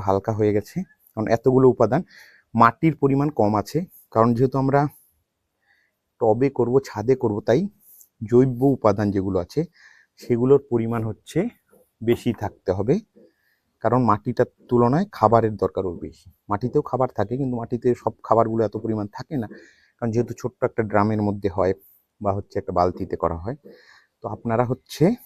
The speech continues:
এইভাবে মাটিটা তৈরি করে আপনারা এইভাবে এটাকে মোটামুটি, যদি মনে করেন, সামান্য একটু জল ছিটিয়ে এটাকে ঢাকা দিয়ে, বস্তা দিয়ে সুন্দর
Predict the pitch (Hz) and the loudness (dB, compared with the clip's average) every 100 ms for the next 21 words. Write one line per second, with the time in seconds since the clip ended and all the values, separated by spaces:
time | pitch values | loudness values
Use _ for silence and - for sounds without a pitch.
0 | _ _ _ _ - 120 120 127 120 104 | _ _ _ _ -8 -2 0 2 2 2
1 | 123 117 117 113 113 - 127 180 285 - | 0 -2 0 0 -2 2 4 4 2 -16
2 | _ _ _ _ _ _ - - 117 113 | _ _ _ _ _ _ -6 -4 0 0
3 | 113 120 147 156 - - 127 127 127 110 | 0 2 0 -2 -12 -4 -2 0 0 -2
4 | 107 131 135 123 - 214 _ - _ _ | 2 2 2 0 -2 -4 _ -20 _ _
5 | _ _ _ _ - 123 123 113 120 131 | _ _ _ _ 0 2 2 2 2 4
6 | 139 160 233 _ _ - - 135 147 156 | 4 4 -2 _ _ -14 -4 0 4 4
7 | 143 - 120 110 120 127 - 113 - 104 | 2 -2 -2 4 4 4 -4 -6 -2 -2
8 | 78 - - _ _ _ _ _ _ - | -2 -8 -20 _ _ _ _ _ _ -8
9 | 110 117 135 120 98 107 - 123 107 104 | -4 -2 -4 -4 -4 -4 2 2 2 -2
10 | 92 104 - 113 117 113 - 120 127 120 | -2 -2 -2 -2 -2 -4 -4 -4 0 -2